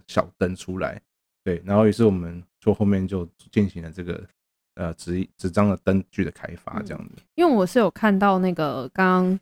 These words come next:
Speaker 2: Frankie 讲到那个灯具跟杯垫，就是真的很美，就是你不会去，其实它的精致程度会让你忘记它是纸张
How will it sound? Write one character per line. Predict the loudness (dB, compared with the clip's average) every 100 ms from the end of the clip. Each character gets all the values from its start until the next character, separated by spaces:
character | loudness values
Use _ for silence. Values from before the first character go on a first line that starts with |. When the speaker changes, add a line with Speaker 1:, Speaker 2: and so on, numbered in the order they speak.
| 0
Speaker 2:
Frankie | 0 2
讲 | 0 -2
到 | -2
那 | -2 -2
个 | -2 -4 -6 -10 -12 -16 -20 _ 0
灯 | 2 2
具 | 2 0
跟 | 2 0 2
杯 | 0 -2
垫， | -2 -2
就 | -2 -4
是 | -4
真 | -4 -6
的 | -6
很 | -8 -12
美， | -12 -12 -8
就 | -2
是 | 2
你 | 4 2
不 | 2 2
会 | 2
去， | 2 0 0 _ _ -4
其 | 2
实 | 2
它 | 4 4
的 | 2
精 | 2 0 0
致 | 0 0
程 | 0 0
度 | 2
会 | 2
让 | 2 0 0
你 | -4 -10 _ -2
忘 | 0 0
记 | -2 -4
它 | -2 -2
是 | -2
纸 | -6 -20 _
张 | -14